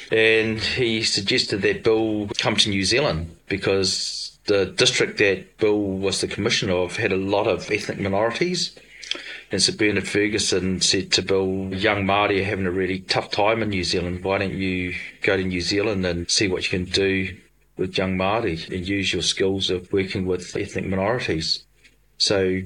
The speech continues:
he, that's how he came to New Zealand. And he was teaching at Waihi College, and he met James K Baxter,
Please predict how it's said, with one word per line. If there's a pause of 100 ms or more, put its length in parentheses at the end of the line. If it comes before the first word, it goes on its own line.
(160)
he,
that's
how
he
came
to
New
Zealand.
And
he
was
teaching
at
Waihi
College,
and
he
met
James
K
Baxter,